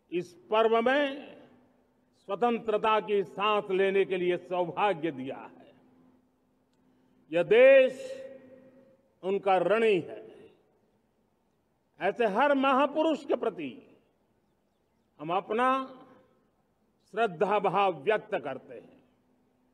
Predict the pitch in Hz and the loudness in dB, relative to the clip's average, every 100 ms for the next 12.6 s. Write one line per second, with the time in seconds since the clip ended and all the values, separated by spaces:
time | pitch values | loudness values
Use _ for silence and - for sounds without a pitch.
0 | _ _ _ _ _ _ _ _ _ _ | _ _ _ _ _ _ _ _ _ _
1 | _ _ _ _ _ _ 110 165 208 185 | _ _ _ _ _ _ -6 0 0 2
2 | 214 226 202 240 220 226 233 233 247 285 | 2 2 4 2 2 0 -2 0 0 0
3 | 294 - - - _ _ _ _ _ _ | -2 -8 -20 -20 _ _ _ _ _ _
4 | _ _ _ _ _ _ _ _ _ _ | _ _ _ _ _ _ _ _ _ _
5 | _ 226 277 285 208 139 - - - - | _ 2 4 4 2 -4 -18 -20 -20 -20
6 | _ _ _ _ _ _ _ _ _ _ | _ _ _ _ _ _ _ _ _ _
7 | _ _ _ _ _ _ _ _ _ _ | _ _ _ _ _ _ _ _ _ _
8 | 160 208 220 226 247 254 233 277 269 190 | 0 0 2 2 2 2 2 4 4 0
9 | 120 - - - - _ _ _ _ _ | -4 -14 -20 -20 -20 _ _ _ _ _
10 | _ _ _ _ _ _ _ 117 123 180 | _ _ _ _ _ _ _ -14 -4 0
11 | 240 247 233 196 208 226 - - 262 254 | 2 0 -2 0 0 0 -4 -2 0 2
12 | 269 254 240 196 131 | 2 4 4 2 0